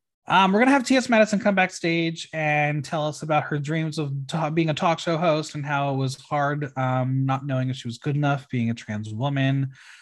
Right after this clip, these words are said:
She's gonna try to talk Malaysia down from the edge because she sees the pain. But then she will have a direct conversation with Sasha Colby. Coincidence? Not at all.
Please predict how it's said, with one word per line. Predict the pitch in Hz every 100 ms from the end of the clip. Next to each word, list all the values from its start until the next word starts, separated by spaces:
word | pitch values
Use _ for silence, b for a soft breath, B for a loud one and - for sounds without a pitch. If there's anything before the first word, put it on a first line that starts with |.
| B _ _ _ _ _
She's | - -
gonna | 156 160
try | 135 175 170
to |
talk | 175 - 156 -
Malaysia | 160 143 135 135
down | 135 120 120 123 123
from | - 127
the | 123 123
edge | 156 139 135 131 - -
because | 131 117 113
she | -
sees | 113 - 143 131 120
the | 113
pain. | 104 - 160 147 139 139 135 135 _ _ _ _ _ _ _ _
But | 107
then | - 254
she | 254 277
will | 262
have | 220 214 214
a | 196
direct | 156 151 151
conversation | 165 151 139 135 127 135
with | 131
Sasha | 117 110 -
Colby. | 98 92 95 98 - _ B B B -
Coincidence? | 196 214 208 214 190 -
Not | 147 135 110
at | 95
all. | 87 80